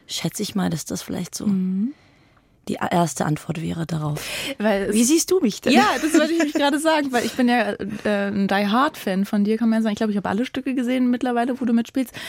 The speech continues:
Speaker 2: Und als ich dich das erste Mal auf der Bühne, ähm, so richtig wahrgenommen hab, das war im Stück von Sibylle Berg
Speaker 1: Mhm.
Speaker 2: und Sicher ist mit mir die Welt verschwunden. An der Seite von Katja Riemann. Und ich muss, ja, Katja Riemann ist ein Star, ja, schon klar. Aber ich hab gedacht, wer ist denn diese krass energetische,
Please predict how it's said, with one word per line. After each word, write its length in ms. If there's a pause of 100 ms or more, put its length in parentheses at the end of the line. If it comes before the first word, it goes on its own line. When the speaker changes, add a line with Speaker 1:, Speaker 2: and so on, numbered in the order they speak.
(180)
Speaker 2:
Und 80
als 160
ich 60
dich 180
das 200
erste 280
Mal 80
auf 100
der 120
Bühne, 480
ähm, 320
so 100
richtig 300
wahrgenommen 680
hab, 200 (560)
das 200
war 200
im 120
Stück 320
von 140
Sibylle 300
Berg 520
Speaker 1:
Mhm. 320 (160)
Speaker 2:
und 140
Sicher 240
ist 180
mit 140
mir 100
die 120
Welt 180
verschwunden. 680 (420)
An 100
der 100
Seite 240
von 120
Katja 260
Riemann. 300
Und 240
ich 160
muss, 140
ja, 240
Katja 300
Riemann 320
ist 160
ein 80
Star, 340
ja, 180
schon 280
klar. 440 (240)
Aber 160
ich 60
hab 80
gedacht, 160
wer 80
ist 80
denn 80
diese 160
krass 400
energetische, 680